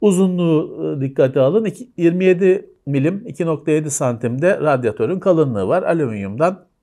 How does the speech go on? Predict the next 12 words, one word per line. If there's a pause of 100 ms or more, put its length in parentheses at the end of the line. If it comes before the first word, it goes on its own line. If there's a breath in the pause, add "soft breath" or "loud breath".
(140)
gayet
güzel, (220)
düzenli,
e,
bir
ran-, (100)
e,
radyatör
üretmiş
M
S
I.